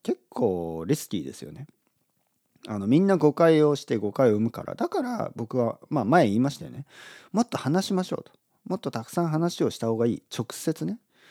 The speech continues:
直接その人の顔を見て、あの、声を聞きながら話す。そういうことをたくさんしないと、このテキストで世界中でいろいろやり取りしてても、みんながイライラしてるし、みんなが誤解するだけで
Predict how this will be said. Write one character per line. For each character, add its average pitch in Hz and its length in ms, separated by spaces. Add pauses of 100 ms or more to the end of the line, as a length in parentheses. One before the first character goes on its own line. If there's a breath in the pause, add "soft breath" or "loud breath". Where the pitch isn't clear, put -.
(400 soft breath)
直 123 140
接 160 440
そ 117 140
の 123 100
人 95 200
の 82 80
顔 107 420
を 101 60
見 110 160
て、 - 500
あ - 160
の、 82 120
声 107 220
を 78 60
聞 - 180
き 117 100
な 113 120
が 120 120
ら 143 280
話 101 320
す。 - 180 (480 soft breath)
そ - 160
う 196 40
い - 20
う 214 40
こ 262 80
と 240 100
を - 20
た 101 140
く - 60
さ 123 140
ん 117 100
し 131 120
な 117 100
い 92 60
と、 92 180
こ - 140
の 95 80
テ - 220
キ - 140
ス - 100
ト 101 160
で 98 340
世 113 140
界 151 200
中 151 140
で 135 120
い 120 60
ろ 139 140
い 135 40
ろ 117 80
や 104 140
り 151 120
取 101 200
り 87 60
し - 80
て 101 140
て 87 80
も、 87 380
み 123 120
ん 196 100
な 208 120
が 113 80
イ 110 80
ラ 143 140
イ 92 40
ラ 78 120
し - 80
て 90 140
る 85 80
し、 85 220
み 110 120
ん 165 40
な 190 100
が 120 80
誤 85 140
解 120 220
す 120 100
る 117 80
だ 110 120
け 98 120
で 85 340